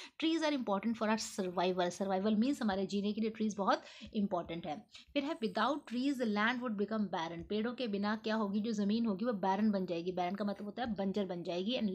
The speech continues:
lifeless बन जाएगी। Lifeless means वहाँ पर कोई भी लाइफ नहीं रहेगी। If there were no trees in the environment, अगर लाइफ,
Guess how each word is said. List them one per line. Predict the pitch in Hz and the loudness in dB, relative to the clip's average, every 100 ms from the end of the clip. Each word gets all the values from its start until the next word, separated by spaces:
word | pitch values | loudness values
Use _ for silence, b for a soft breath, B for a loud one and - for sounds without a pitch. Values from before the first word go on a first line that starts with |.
| 196 | 2
lifeless | 247 262 247 214 | 0 2 0 0
बन | 185 170 | -2 -2
जाएगी। | 170 165 170 | -4 -2 -2
Lifeless | 185 208 214 214 | -2 -2 -2 0
means | 220 214 | -2 -2
वहाँ | 180 | -4
पर | - | -4
कोई | - 190 | -4 -2
भी | 190 | 0
लाइफ | 190 254 320 B B B 214 | 2 0 0 B B B 4
नहीं | 233 208 | 6 6
रहेगी। | 180 170 | 4 0
If | - | 0
there | 214 269 | 4 6
were | 269 226 | 6 6
no | 208 | 6
trees | 294 - 294 277 | 4 4 4 4
in | 247 | 4
the | 220 | 2
environment, | 190 175 170 196 226 | 2 2 2 2 0
अगर | 196 196 | -2 0
लाइफ, | 185 185 | 0 -2